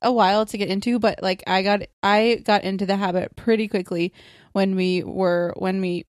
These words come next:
moved into this house with another family, because it just, like, with two families, like, the dishes pile up, and I'm like, "I just can't, we can't." So,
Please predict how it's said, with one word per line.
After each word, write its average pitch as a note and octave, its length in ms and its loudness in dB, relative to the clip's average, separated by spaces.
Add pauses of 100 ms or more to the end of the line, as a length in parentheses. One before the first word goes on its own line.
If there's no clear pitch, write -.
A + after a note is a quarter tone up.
(120)
moved F#3 420 -4
into F3 480 -4 (420)
this - 160 -8
house F#3 200 -6
with F#3+ 120 -6
another E3+ 280 -2
family, - 340 -8
because F#3+ 360 -6
it F3 100 -8
just, F3+ 240 -6
like, D#3+ 240 -6
with F#3+ 140 -6
two A#3 160 0
families, G#3+ 560 0
like, F#3 140 -2
the F#3+ 80 -2
dishes F#3+ 480 -2 (100)
pile F3 460 0 (160)
up, - 340 0
and F3+ 120 -2
I'm E3+ 120 0
like, D#3+ 320 -4
"I F3 140 0
just E3+ 280 -8
can't, F3 380 -2 (540)
we E3+ 60 -6
can't." - 440 -8 (220)
So, - 320 -6